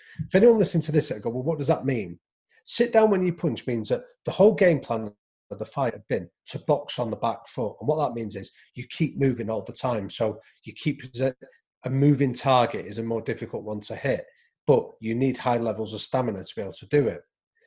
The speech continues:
But in the work that had been going on, on in the preparation,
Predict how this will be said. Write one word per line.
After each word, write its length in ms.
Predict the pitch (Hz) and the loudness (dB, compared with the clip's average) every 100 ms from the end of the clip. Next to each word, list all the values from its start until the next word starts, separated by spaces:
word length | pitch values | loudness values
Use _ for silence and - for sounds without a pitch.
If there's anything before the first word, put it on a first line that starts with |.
| _ _ _ - | _ _ _ 2
But 220 | 143 - - _ - | 2 0 -14 _ 2
in 180 | 180 202 | 4 4
the 100 | 196 | 4
work 340 | 180 190 170 | 4 4 2
that 80 | 165 | 0
had 120 | 139 | 2
been 280 | 160 151 131 | 2 2 2
going 300 | - 147 143 | 4 6 8
on, 160 | 139 139 | 6 4
on 200 | 139 135 | 2 0
in 160 | 135 | -2
the 80 | 127 | -2
preparation, 720 | - 135 - 151 127 - 87 | 0 -2 0 2 2 0 -8